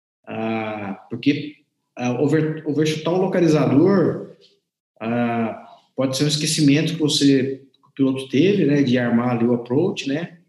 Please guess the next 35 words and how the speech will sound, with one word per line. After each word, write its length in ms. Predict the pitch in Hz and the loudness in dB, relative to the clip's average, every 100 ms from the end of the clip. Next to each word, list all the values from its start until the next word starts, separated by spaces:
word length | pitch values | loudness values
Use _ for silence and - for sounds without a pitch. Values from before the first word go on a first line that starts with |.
| _ _ _ _ _ - | _ _ _ _ _ -2
Ou 240 | 151 196 | 2 2
de 100 | - | 2
propósito 600 | - 247 - 190 202 - | -2 -2 2 2 2 0
também. 420 | 247 214 180 190 | 2 4 4 4
E 80 | 151 | 6
mesmo 400 | 156 226 240 233 | 4 6 4 2
que 80 | - | 0
se 80 | - | -2
for 140 | 196 | -2
de 100 | - | -2
propósito, 840 | 180 147 151 185 247 233 - 107 - _ _ _ _ _ _ _ _ _ | -4 -2 0 2 2 2 -2 -8 -14 _ _ _ _ _ _ _ _ _
pergunte 640 | 147 165 143 185 - - | -2 2 4 4 2 -4
pro 100 | - | -6
controlador, 720 | 247 233 226 233 226 147 185 190 | -6 -2 0 2 2 4 4 2
né? 400 | 165 - - - _ _ _ - | 2 0 -2 -10 _ _ _ -14
Porque 220 | 127 151 | -8 -2
ele 600 | 151 151 143 120 - 151 | 2 4 4 2 0 0
também 280 | 165 156 202 | 0 0 -2
pode 200 | 202 - | -4 -6
tá 140 | - | -4
errado, 480 | 135 120 123 113 - | -2 -2 -4 -6 -4
né? 140 | 120 | -2
Ele, 200 | 120 117 - | -2 -4 -8
ele 100 | - | -10
pode 240 | - 156 | -6 -2
errar 260 | 147 127 127 | -2 -2 -4
também, 360 | 123 117 117 | -4 -2 -2
né? 140 | 110 110 - - - | -4 -8 -10 -12 -16
Nós 140 | 120 | -16
somos 260 | - 127 139 | -12 -10 -4
seres, 420 | 151 165 - - | -2 0 -2 -4
ser-, 200 | - 139 - | -4 -6 -6
eh, 200 | 127 117 | -8 -8
seres 300 | - 135 139 | -2 0 0
humanos. 340 | 165 143 131 | 2 2 2